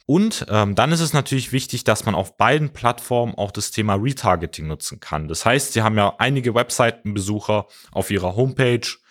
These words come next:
Tatsächlich sind's teilweise wirklich tausende Besucher, die sich im Monat eben nach Ihrem Unternehmen auch suchen. Wenn Sie jetzt zum Beispiel im Bereich des allgemeinen Maschinenbaus sind, dort Verpackungsmaschinen herstellen, gibt's immer einen gewissen Teil nach Personen, die nach Ihrem Unternehmen suchen oder vielleicht über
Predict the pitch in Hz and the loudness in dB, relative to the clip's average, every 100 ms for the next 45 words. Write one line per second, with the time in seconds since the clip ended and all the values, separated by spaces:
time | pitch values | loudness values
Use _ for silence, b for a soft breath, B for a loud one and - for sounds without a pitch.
0 | b _ 90 - 101 101 - 87 - 104 | b _ 0 2 0 0 -2 -4 -4 -2
1 | 101 98 95 92 85 - 104 92 - - | 2 2 2 0 -2 -6 -10 -10 -6 0
2 | 113 110 107 95 95 107 143 135 117 101 | 0 2 0 -2 -2 -2 -2 0 -2 -2
3 | 92 - 90 101 123 110 104 - B B | -6 -4 -2 0 2 2 2 -4 B B
4 | B - 85 85 82 - _ _ _ 98 | B -2 0 0 -4 -10 _ _ _ 0
5 | 98 - 101 95 90 92 107 143 117 95 | 0 0 0 0 0 0 2 2 2 0
6 | - - 117 - 110 104 - B B - | -2 -4 -4 -2 -2 -2 -4 B B 0
7 | 98 101 95 - 90 87 - - 82 82 | 2 2 0 2 2 2 0 -4 -2 0
8 | 82 87 85 - b b b - - 95 | 4 4 2 -4 b b b -10 0 2
9 | 92 85 85 82 - 143 131 120 113 - | 4 2 2 0 -2 0 2 4 2 0
10 | 110 101 92 92 - - 131 - 101 113 | 0 2 0 0 -4 -2 0 0 -2 0
11 | 104 110 98 107 104 - 98 101 98 - | 0 -2 0 0 0 -2 0 0 -4 -4
12 | 123 107 95 92 - 87 - 131 131 107 | 0 0 0 -2 -4 0 2 4 2 0
13 | - 85 113 123 104 95 92 95 90 87 | -2 -2 0 0 0 -4 -4 -6 -6 -6
14 | 85 85 87 95 147 - 127 113 95 85 | -4 -4 -2 0 0 0 -2 2 0 0
15 | 87 87 - 90 90 | -2 -2 -4 -4 -4